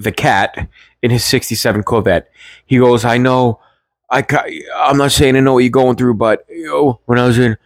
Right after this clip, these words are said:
when in Delaware, I got the," you can't even un-, understand what he says. But he says, he explains the lightning strike in the house, and we almost, we almost, I almost lost Jill.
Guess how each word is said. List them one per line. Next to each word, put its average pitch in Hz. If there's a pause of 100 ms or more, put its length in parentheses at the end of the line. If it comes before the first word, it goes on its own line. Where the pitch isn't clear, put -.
(220)
when 120
in 120
Delaware, 120
I 120
got 117
the," 120
you 135
can't 190
even 139
un-, 117 (320)
understand 117
what 95
he -
says. 90 (800)
But 120
he 127
says, 135
he 123
explains 127
the 127
lightning 120
strike 117
in 117
the 113
house, 113
and 98 (480)
we 135
almost, 131 (260)
we 143
almost, 135
I 131
almost 135
lost 123
Jill. 131